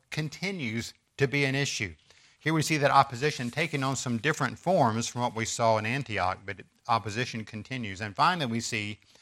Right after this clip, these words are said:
how Paul and Barnabas especially addressed the issue of idolatry that arose. So the first thing we're reminded of is this, that the gospel of Christ is the fundamental hope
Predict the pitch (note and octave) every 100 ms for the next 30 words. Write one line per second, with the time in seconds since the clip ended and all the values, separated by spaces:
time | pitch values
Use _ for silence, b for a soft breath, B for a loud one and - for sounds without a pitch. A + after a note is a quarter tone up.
0 | B B B A#2 A#2 B2+ B2+ A2+ A#2 A#2+
1 | A#2 A2+ - - A2 - D#3+ E3 C3+ A#2+
2 | G2+ A2+ A2+ - A2 A#2 - A2+ G#2+ G#2
3 | A2 A2 A2 G2+ F#2+ E2+ _ b b -
4 | F2+ F2 F2 E2+ - - _ b b b
5 | b b D3 B2+ G3+ A#3 D#3+ C3 A#2 A2+
6 | A2 G#2+ G#2+ G2+ G2+ F2+ - _ _ _
7 | _ _ _ _ _ _ - B2+ - A#2
8 | D3 F3+ E3+ F3+ F3 - - C3+ B2+ C3
9 | - G#2 A#2 - B2+ C#3+ D3+ C#3+ D3 -
10 | C3+ A#2+ C3+ A2 -